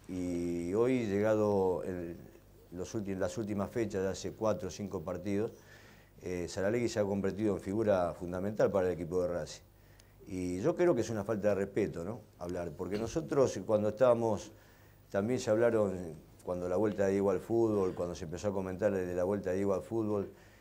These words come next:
eh, se tiraron nombres también, el caso Canigia, por ejemplo. Pero nosotros hablamos de Canigia antes de comenzar la temporada, después no se habló nada más, ha salido en los diarios, pero no de boca nuestra.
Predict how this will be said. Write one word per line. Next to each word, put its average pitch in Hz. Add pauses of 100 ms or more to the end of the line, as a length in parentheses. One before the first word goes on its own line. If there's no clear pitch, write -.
(100)
eh, 85
se 95
tiraron 120
nombres 101
también, 95
el 80
caso 104
Canigia, 107
por 80
ejemplo. 73 (960)
Pero 87
nosotros 120
hablamos 110
de 107
Canigia 113
antes 90 (360)
de 85
comenzar 85
la 90
temporada, 87
después 90
no 123
se 101
habló 92
nada 92
más, 104 (540)
ha 101
salido 101
en 98
los 101
diarios, 127
pero 95
no 104
de 104
boca 98
nuestra. 92